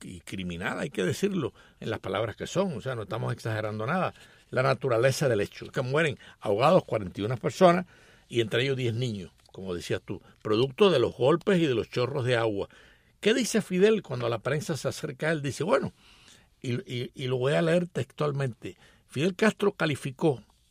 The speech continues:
como esfuerzo, textualmente, verdaderamente patriótica la actuación de la fuerza oficial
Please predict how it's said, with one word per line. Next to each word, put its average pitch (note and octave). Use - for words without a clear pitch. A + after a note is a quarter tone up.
como C3
esfuerzo, A3
textualmente, D3
verdaderamente E3
patriótica G3+
la A#2+
actuación D3+
de C#3+
la A#2
fuerza C#3
oficial E3+